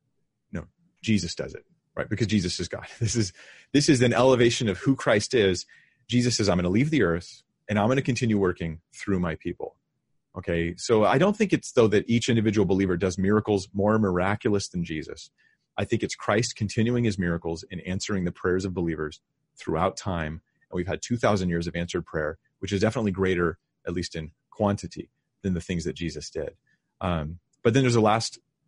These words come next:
issue that people are probably still hung up on, which is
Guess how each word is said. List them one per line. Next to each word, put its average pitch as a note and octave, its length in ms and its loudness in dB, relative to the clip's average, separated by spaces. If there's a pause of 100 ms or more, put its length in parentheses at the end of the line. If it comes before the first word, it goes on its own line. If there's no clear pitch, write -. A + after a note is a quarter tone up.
issue F#2 460 2 (160)
that F#2 200 0 (180)
people G#2 200 0
are G2 40 -2
probably B2 200 4
still G#2 160 -2
hung G#2 160 2
up A#2 120 2
on, F2 120 0
which E2+ 140 -4
is F#2 160 -4